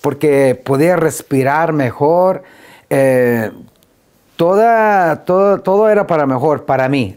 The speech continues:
que yo me sentía mejor arriba del escenario, al, al cantar. La gente al verme dice, "No, este güey está enfermo". Eh, y te ven diferente y ya, ya no se ríe igual.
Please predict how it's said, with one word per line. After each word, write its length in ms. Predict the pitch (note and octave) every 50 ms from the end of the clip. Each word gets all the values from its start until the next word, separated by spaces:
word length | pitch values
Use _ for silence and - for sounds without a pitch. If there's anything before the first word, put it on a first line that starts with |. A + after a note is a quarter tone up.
| - - -
que 160 | C#3 B2 A#2
yo 140 | A#2+ C3+ C3+
me 100 | D3 C#3+
sentía 340 | C#3+ C3+ A#2+ - C3+ C3+
mejor 500 | C3 B2+ A2+ - B2 C3 C3+ C3+ C3 - - - - - - -
arriba 340 | - B2+ A#2+ B2 B2 A#2+
del 140 | A#2 A#2 A2+
escenario, 800 | A2 - - A2 G#2+ A#2 B2 C3+ C3+ C3+ C3+ C3+ B2+ B2 A#2 A2 G#2+
al, 120 | G#2 G2+
al 260 | G2 G#2 A2+ A#2 A2+
cantar. 680 | - A#2 A2 G#2+ G#2 - C3 C3 C3+ C3+ C3+ C3 A#2 - - - - - - - - - _ _ _
La 200 | - D#3+ D#3 D3
gente 420 | C3+ - E3+ F#3 G3 G3 - G#3 G3
al 200 | F3 D#3+ D3 C3
verme 560 | C#3+ E3 F3 F#3 F3+ F3+ F#3+ G#3 A3 G3+ - - _ _ _ _ _ _ _ _ _ _ _ _ _ _ _ _ _ _ -
dice, 380 | B2 B2 C#3 C3+ - - A2
"No, 340 | A#2+ D#3 E3 D3+ A#2 G2 F2+ - - -
este 240 | - A2+ - - -
güey 140 | A#2+ A2+ G#2
está 220 | - - - F#2+ -
enfermo". 640 | G2 - - - - C#3 D3+ D3 B2+ G#2+ G2 - - _ - - - - - _ _ -
Eh, 720 | - B2+ B2 B2 B2 A#2+ A#2 A#2 A#2 A2+ A2+ A2+ A2 G2+ F#2+ - _ _ _ _ -
y 80 | - D3+
te 140 | - E3 D#3+
ven 180 | D#3 E3+ F3
diferente 640 | F#3 F#3+ - - E3 D#3 E3+ F3+ F#3 F3+ F3+ F#3+ F#3
y 80 | D#3+ D3
ya, 160 | D3+ D3+ D3 C#3 C3 -
ya 160 | B2+ C3+ C#3
no 100 | C#3+ D3
se 200 | C3+ - C3 A#2+
ríe 220 | A2 A#2+ B2+ B2+ A#2
igual. 520 | G#2+ G2+ A2+ C3 D3+ E3 D#3+ D3+ D#3 -